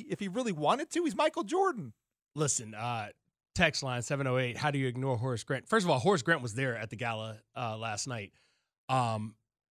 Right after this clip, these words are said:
Speaker 2: also, he's not part of the class that's being inducted. Uh,
Speaker 1: Right.
Speaker 2: 'cause he wasn't on the ninety-five ninety-six team that's being inducted in its entirety,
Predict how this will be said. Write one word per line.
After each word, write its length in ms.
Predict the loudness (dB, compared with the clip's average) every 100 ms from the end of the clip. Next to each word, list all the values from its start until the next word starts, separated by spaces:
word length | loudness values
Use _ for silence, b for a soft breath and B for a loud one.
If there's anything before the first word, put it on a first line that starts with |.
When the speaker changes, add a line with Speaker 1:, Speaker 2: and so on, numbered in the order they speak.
| 4
Speaker 2:
also, 480 | 6 6 6 4 4
he's 240 | 2 2
not 220 | 6 4 6
part 180 | 4
of 80 | 4
the 80 | -4
class 420 | 2 4 4 0
that's 140 | -8 -6
being 300 | -4 -4 -8
inducted. 680 | -8 -8 -2 -2 -2 -12 -14 _ -6
Uh, 340 | -4 -4 -6 b b
Speaker 1:
Right. 180 | -8 -8 _ _
Speaker 2:
'cause 100 | 0
he 80 | 2
wasn't 280 | 2 2 2
on 100 | 2
the 80 | 0
ninety-five 500 | 0 -2 0 0 0
ninety-six 520 | -4 -4 -2 -4 -4
team 220 | -4 -4
that's 180 | -4 -6
being 180 | -4 -4
inducted 420 | -4 -4 -4 -6
in 60 |
its 160 | -6 -6
entirety, 540 | -2 0 0 0 -6